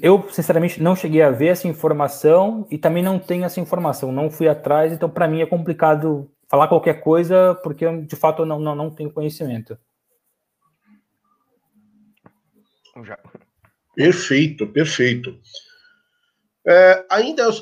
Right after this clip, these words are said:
Speaker 3: é, bom, está se falando tanta especulação, mas tanta especulação de jogador que eu confesso que eu tô até me perdendo já, porque são tantas pequenas novelas que estão sendo engendradas aí, e o Bruno tá lembrando bem, o Bruno, ele tá sendo muito,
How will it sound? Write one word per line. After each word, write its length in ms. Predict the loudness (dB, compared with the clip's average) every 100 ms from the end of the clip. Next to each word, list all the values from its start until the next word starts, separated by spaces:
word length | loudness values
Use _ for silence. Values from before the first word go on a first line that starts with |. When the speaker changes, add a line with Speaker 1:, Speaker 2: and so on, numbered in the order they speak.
| 0
Speaker 3:
é, 220 | 0 0
bom, 320 | -4 -2 -4 -6
está 320 | -8 -2 -4
se 140 | -4
falando 400 | -6 -4 -2 -4
tanta 300 | -2 -4 -4
especulação, 840 | -10 -8 -8 -6 -6 -6 -8 -8
mas 260 | -8 -8 -8
tanta 240 | -10 -10
especulação 640 | -14 -12 -10 -6 -6 -6 -10
de 60 |
jogador 500 | -6 -4 -4 -2 -4
que 160 | -4 -8
eu 80 | -8
confesso 380 | -8 -8 -8
que 60 | -6
eu 40 |
tô 60 | -10
até 160 | -10 -12
me 120 | -12
perdendo 560 | 2 2 4 4 4 2
já, 240 | 2 2
porque 240 | 2 -2 -2
são 260 | 0 0
tantas 360 | 4 4 4 -4
pequenas 640 | -2 0 4 4 6 4 4
novelas 720 | 2 4 2 4 2 -2 -6
que 80 |
estão 180 | -14 -14
sendo 560 | -10 -8 -8 -6 -10 -10 _ _ _ -20 -4
engendradas 1080 | 0 2 4 4 4 4 4 4 2 0 -2
aí, 320 | 0 2 2 -2 -20 _ _
e 140 | 2
o 200 | 4 4 2
Bruno 440 | 2 4 6 6
tá 80 | 4
lembrando 460 | 0 0 -2 -4
bem, 220 | -4 -2 -4
o 40 |
Bruno, 280 | -8 -6 -6
ele 120 | -6
tá 120 | -8
sendo 260 | -10 -8 -6
muito, 300 | -4 -4